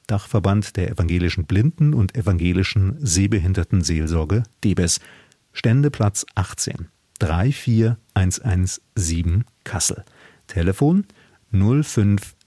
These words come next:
sechs eins sieben zwei neun acht sieben eins sechs eins.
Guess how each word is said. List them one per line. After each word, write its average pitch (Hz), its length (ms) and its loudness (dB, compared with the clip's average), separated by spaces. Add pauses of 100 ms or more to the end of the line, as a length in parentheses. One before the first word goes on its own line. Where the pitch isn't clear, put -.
sechs 82 500 -2
eins 107 520 2 (680)
sieben 143 480 0
zwei 92 560 0 (360)
neun 95 460 2
acht - 500 -6 (560)
sieben 110 440 0
eins 85 580 -2 (300)
sechs 82 480 -4
eins. 87 460 -2